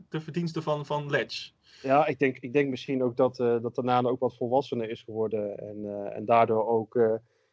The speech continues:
Speaker 2: ehm, ja, hoe zeg je dat, ook volwassener is gaan voetballen en ook zich gaan gedragen is. Maar ik denk dat Letch ook wel een hele grote hand heeft in, in hoe hij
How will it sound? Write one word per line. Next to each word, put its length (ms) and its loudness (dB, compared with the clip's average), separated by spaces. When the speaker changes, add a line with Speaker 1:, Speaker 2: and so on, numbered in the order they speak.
Speaker 2:
ehm, 560 -4
ja, 360 4
hoe 180 -20
zeg 160 -4
je 60 -16
dat, 140 -4
ook 140 -6
volwassener 580 0
is 120 -4
gaan 180 -8
voetballen 680 2
en 140 -6
ook 120 -4
zich 160 -8
gaan 160 -8
gedragen 540 0
is. 100 -6
Maar 160 -4
ik 60 -6
denk 140 -4
dat 120 -4
Letch 220 -2
ook 120 -4
wel 120 0
een 160 0
hele 160 0
grote 280 -2
hand 240 2
heeft 340 0
in, 260 -6
in 140 -8
hoe 240 -2
hij 300 4